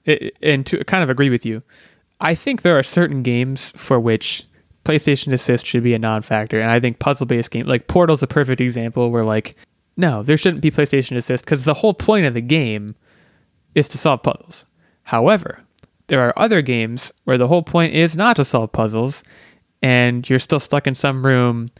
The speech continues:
because you can't exactly figure out what the game is telling you or what it wants you to do. And I would argue that there are situations where PlayStation Assist can be useful. And I would also argue that there are already games that have PlayStation Assist-like mechanics in it, where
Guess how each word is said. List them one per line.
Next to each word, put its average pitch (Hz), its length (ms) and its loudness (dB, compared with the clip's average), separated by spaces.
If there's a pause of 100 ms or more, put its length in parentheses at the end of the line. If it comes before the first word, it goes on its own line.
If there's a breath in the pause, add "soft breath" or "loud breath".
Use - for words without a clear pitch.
(320 soft breath)
because 135 240 0
you 123 80 2
can't 135 320 -2 (100)
exactly 131 420 0
figure 123 260 -2
out 117 80 0
what 117 120 -2
the 120 60 -2
game 113 260 -4
is 110 100 -8
telling 113 300 -2
you 107 120 -2
or - 20 0
what 110 120 0
it - 60 -6
wants 113 220 -4
you 113 60 -4
to 110 100 -8
do. 110 140 -8 (520 soft breath)
And 123 400 0 (460 soft breath)
I 156 120 0
would 196 180 2
argue 143 360 4
that 123 340 2 (480)
there 131 500 2
are 139 200 4
situations 123 1080 -2 (160)
where 113 460 0
PlayStation 123 540 0
Assist - 480 -2 (680 soft breath)
can 139 240 0
be 127 80 2
useful. 123 400 2
And 135 120 0
I 135 80 2
would 135 80 2
also 214 360 2
argue 147 360 4
that 131 160 0
there 151 140 4
are 139 120 4
already 160 300 4
games 123 560 -2
that - 160 -2
have 135 280 0
PlayStation 151 500 0
Assist-like 123 640 -2
mechanics 135 440 -2
in 156 100 2
it, 156 240 0
where 117 340 2